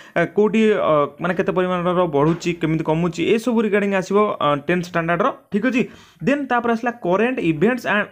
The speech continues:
ଅଫ୍ ନ୍ୟାସନାଲ ଆଣ୍ଡ ଇଣ୍ଟରନ୍ୟାସନାଲ, ଆ, ଇମ୍ପୋର୍ଟାନ୍ସ, ଓକେ। ଆପଣଙ୍କର କରେଣ୍ଟ ଇଭେଣ୍ଟ କ'ଣ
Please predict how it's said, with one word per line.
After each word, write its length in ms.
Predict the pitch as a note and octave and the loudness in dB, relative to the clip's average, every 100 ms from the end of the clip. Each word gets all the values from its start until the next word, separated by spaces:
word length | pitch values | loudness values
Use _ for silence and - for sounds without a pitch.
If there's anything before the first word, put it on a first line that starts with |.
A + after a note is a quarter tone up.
| - | -2
ଅଫ୍ 300 | D#3+ A#3 A3+ - - - | 2 2 -2 -14 -20 -4
ନ୍ୟାସନାଲ 560 | F3 G3+ G3 B3+ D4 C#4+ | 0 0 0 -2 0 0
ଆଣ୍ଡ 200 | G3+ A#3 | 0 -2
ଇଣ୍ଟରନ୍ୟାସନାଲ, 920 | F3+ F3+ F3+ B3 A3+ A3 A3+ B3+ F4+ - - - | -4 -4 -2 0 0 0 0 0 0 -6 -20 -6
ଆ, 180 | C#3 C#3 | -2 0
ଇମ୍ପୋର୍ଟାନ୍ସ, 640 | F3+ E3+ A3 G#3+ D3+ - | 0 0 -2 0 -4 -4
ଓକେ। 220 | F3+ A3+ - - - | -4 -4 -6 -16 -8
ଆପଣଙ୍କର 340 | D#3 G#3+ G#3+ | -2 0 0
କରେଣ୍ଟ 520 | A3 D3+ D#3+ A3+ A3 E3 | -2 0 2 2 2 2
ଇଭେଣ୍ଟ 160 | F#3+ | 0
କ'ଣ 80 | F3 | 2